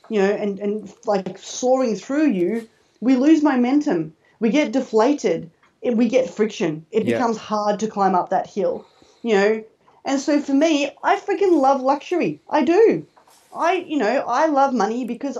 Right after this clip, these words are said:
Speaker 1: I love luxury. I love pretty things. I love, you know, good quality things. I, I love, you know, first class, and I love, does that make sense? Like,
Speaker 2: <laughs> Yes, totally.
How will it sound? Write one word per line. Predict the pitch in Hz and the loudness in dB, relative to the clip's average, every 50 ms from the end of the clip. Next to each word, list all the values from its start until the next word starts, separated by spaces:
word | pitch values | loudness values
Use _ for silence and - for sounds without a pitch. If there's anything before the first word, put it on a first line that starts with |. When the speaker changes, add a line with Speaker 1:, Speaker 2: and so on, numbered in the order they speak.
| - - | -8 -6
Speaker 1:
I | 262 | -4
love | 254 254 262 269 247 | -2 -2 -2 -2 0
luxury. | 269 262 262 262 - 285 262 226 180 - | 0 0 0 -2 -2 -2 -2 -2 -2 -2
I | 240 254 | -2 0
love | 262 262 254 - | 0 0 0 0
pretty | 285 285 269 247 | 0 0 0 0
things. | - 277 277 277 285 285 269 262 254 214 | 0 -2 -2 0 2 2 2 0 0 0
I | 233 | 0
love, | 247 254 247 220 214 - - | 2 2 0 0 -2 -8 -8
you | 247 269 254 | -4 -2 0
know, | 240 247 | 0 0
good | 214 233 233 220 | 0 0 -2 -2
quality | - - 247 254 269 254 269 247 247 | 0 2 2 4 4 2 0 0 0
things. | - 262 240 220 185 165 165 160 - _ _ _ _ _ _ _ - | 0 0 0 2 0 0 -2 -4 -10 _ _ _ _ _ _ _ -6
I, | - 240 254 247 240 | -2 -2 0 0 -2
I | - - - 254 | -4 -2 -2 -2
love, | 254 254 262 269 269 269 226 - - _ - | -2 0 2 2 2 2 0 -4 -12 _ -10
you | 247 247 208 | -6 -4 -2
know, | 196 220 254 254 | -2 0 -2 -2
first | 247 - - 269 277 285 285 285 | -2 0 2 2 4 2 0 -2
class, | - 269 247 214 185 175 165 165 165 208 | -2 0 0 2 2 0 -2 -4 -6 -6
and | 214 | -6
I | 220 226 | -4 -2
love, | 240 247 240 240 240 220 - _ _ - - | 0 0 0 0 -2 -6 -12 _ _ -18 -12
does | 285 269 | -6 -4
that | 330 330 320 | -4 -2 0
make | 349 359 349 | 0 -2 -2
sense? | - - 254 247 285 285 - | 0 -2 -2 0 0 -2 -2
Like, | 277 247 240 - - | 0 0 0 0 0
Speaker 2:
<laughs> | |
Yes, | 156 131 - - | -6 -6 -6 -10
totally. | - - - 131 127 127 131 127 120 117 113 | -14 -12 -10 -10 -8 -8 -8 -8 -8 -10 -12